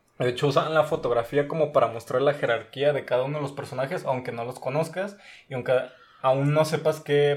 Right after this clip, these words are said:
papel tienen dentro de, del pueblo y dentro de la película.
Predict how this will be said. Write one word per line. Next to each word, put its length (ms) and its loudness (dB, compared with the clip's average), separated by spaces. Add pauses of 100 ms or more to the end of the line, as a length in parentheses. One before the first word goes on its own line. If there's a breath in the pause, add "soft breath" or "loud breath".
(120)
papel 320 2
tienen 320 -2
dentro 360 0
de, 300 2 (140)
del 240 -2
pueblo 560 2
y 120 -10
dentro 320 -6
de 80 -2
la 120 -4
película. 460 -12